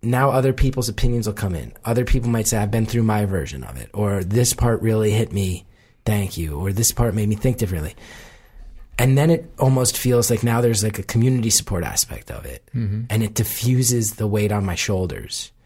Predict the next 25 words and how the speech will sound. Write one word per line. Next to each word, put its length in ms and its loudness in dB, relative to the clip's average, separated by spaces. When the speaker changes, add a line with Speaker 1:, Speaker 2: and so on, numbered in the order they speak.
Speaker 1:
And 120 2
some 220 6
of 80 2
this 180 2
is 80 0
just 240 2
in 80 4
my 160 2
own 160 0
head, 480 0
but 340 0
it's 180 -2
very 300 4
real. 420 0
Th-, 220 -4
the 260 2
other 300 6
thing 240 0
that 140 -2
can 160 -2
cause 260 0
me 140 2
anxiety 500 2
is, 380 -4
and 260 -2